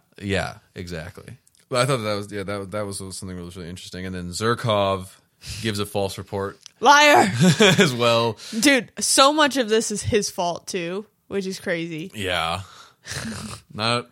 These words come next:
Speaker 1: not doing great, Zurkov. Jerk off.
Speaker 2: Jerk off.
Speaker 1: Jerk off.
Speaker 2: Loser Kov.
Speaker 1: But, uh, he says the Pavlograd Hussars charged and broke up two infantry squares, uh, when really he hadn't seen a hussar all day, <laughs> it says.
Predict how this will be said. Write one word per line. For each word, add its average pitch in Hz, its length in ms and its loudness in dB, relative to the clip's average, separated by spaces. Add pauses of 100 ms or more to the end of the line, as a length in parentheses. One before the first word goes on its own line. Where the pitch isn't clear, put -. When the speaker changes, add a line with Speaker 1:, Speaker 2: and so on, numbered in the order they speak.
Speaker 1:
not 117 340 -4
doing 110 260 -2
great, 95 260 -2
Zurkov. 92 600 -6 (280)
Jerk 92 300 -4
off. 90 420 0 (140)
Speaker 2:
Jerk 202 360 0
off. 190 680 2
Speaker 1:
Jerk 107 280 -4
off. 156 280 4
Speaker 2:
Loser 240 400 10
Kov. 208 800 4 (260)
Speaker 1:
But, 107 140 2
uh, 95 300 0
he 113 240 0
says 123 220 2
the 117 80 -6
Pavlograd 113 480 0
Hussars 110 440 -4
charged 120 600 0
and 98 140 -10
broke 131 280 -2
up 127 220 -2
two 151 300 2
infantry 123 420 -2
squares, 95 760 -8 (340)
uh, 90 80 -4
when 90 140 -6
really 113 440 -2
he 117 260 -10
hadn't 117 300 -4
seen 113 240 -4
a 104 60 -2
hussar 107 460 -2
all 101 240 2
day, 87 500 -2
<laughs> - 40 -14
it 135 160 -8
says. 90 420 -8